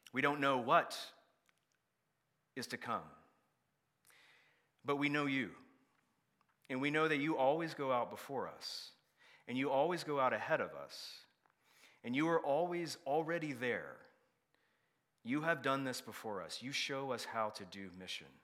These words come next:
Lord, would you give us grace to join you on mission?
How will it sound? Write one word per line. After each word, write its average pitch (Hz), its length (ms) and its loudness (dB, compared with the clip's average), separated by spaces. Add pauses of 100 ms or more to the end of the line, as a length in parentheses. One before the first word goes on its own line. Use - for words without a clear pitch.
(360)
Lord, 139 180 -2
would 135 140 -2
you 143 100 2
give 139 200 0
us 139 200 2
grace 120 340 -2
to - 120 -10
join 113 340 -2
you 90 140 -14 (1040)
on 107 240 0
mission? - 280 -6